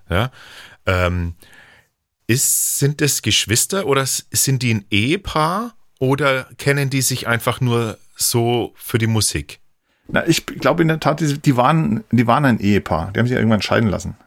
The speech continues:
Speaker 1: Aber der Typ ist doch, der sah doch aus wie, also entschuldige mal, alle, das ist der stereotypische Italiener irgendwie,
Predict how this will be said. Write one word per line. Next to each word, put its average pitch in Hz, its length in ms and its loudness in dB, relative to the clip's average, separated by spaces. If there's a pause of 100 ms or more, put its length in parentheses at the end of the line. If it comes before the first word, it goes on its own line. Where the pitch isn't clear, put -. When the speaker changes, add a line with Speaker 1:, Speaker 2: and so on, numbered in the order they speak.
(120)
Speaker 1:
Aber 110 260 0
der 120 180 -2
Typ 139 240 -2
ist - 240 -2
doch, 131 280 -2
der 117 280 -2
sah 123 240 0
doch 131 260 -6
aus 131 420 0
wie, 131 420 0 (440)
also 127 260 0 (100)
entschuldige 143 520 -2
mal, 123 220 0
alle, 139 240 -2
das 127 260 0
ist 131 160 -4
der 123 80 4
stereotypische 143 1080 -2
Italiener 135 800 -2 (440)
irgendwie, 123 680 0